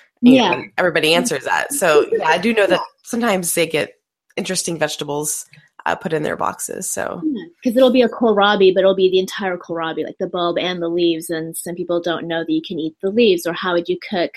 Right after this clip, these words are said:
Speaker 2: the kohlrabi itself? You know,
Speaker 1: Right.
Speaker 2: so C S A cookbook helps you make use of your entire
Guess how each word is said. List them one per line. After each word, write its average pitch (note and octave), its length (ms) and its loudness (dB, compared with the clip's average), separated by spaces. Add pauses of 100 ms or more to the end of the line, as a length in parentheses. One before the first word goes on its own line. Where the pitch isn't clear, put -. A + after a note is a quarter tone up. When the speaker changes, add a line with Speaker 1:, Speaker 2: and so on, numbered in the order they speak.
Speaker 2:
the D#3+ 640 -4 (380)
kohlrabi E3+ 500 0
itself? F3+ 520 -2 (260)
You F3 120 -10
know, E3 100 -2
Speaker 1:
Right. D3+ 160 -2
Speaker 2:
so - 120 -14 (300)
C A#3+ 60 4
S A3+ 160 0
A G3+ 80 4
cookbook G3+ 520 0 (600)
helps - 400 0
you G3+ 100 4
make F#3+ 300 2
use G3 260 0
of F3 240 -2
your G3+ 160 4
entire F#3+ 840 0